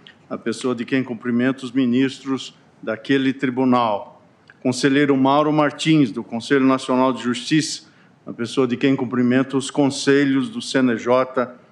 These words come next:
aqui presente. Presidente do Conselho Federal da Ordem dos Advogados do Brasil, doutor Zé Alberto Simonetti, na pessoa de quem cumprimento todos os advogados. Cumprimento também as presidências de associações de classe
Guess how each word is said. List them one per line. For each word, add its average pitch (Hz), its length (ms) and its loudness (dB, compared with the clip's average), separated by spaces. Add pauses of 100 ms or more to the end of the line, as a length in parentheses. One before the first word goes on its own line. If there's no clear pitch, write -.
(160)
aqui 131 320 0
presente. 127 680 -2 (400)
Presidente 143 760 2
do 143 140 2
Conselho 143 440 2
Federal 139 400 2
da 139 80 2
Ordem 139 260 2
dos 139 140 2
Advogados 127 520 0
do 147 100 0
Brasil, 135 640 2
doutor 131 340 0
Zé 131 180 2
Alberto 139 500 2
Simonetti, 139 720 2 (420)
na 117 80 -6
pessoa 127 460 0
de 127 80 2
quem 131 220 0
cumprimento 127 720 0 (100)
todos 143 360 2
os 135 40 0
advogados. 135 840 0 (460)
Cumprimento 131 640 -2
também 139 640 -2 (720)
as - 160 -14
presidências 135 1040 0
de 131 60 2
associações 127 800 0
de 123 100 -2
classe 131 540 0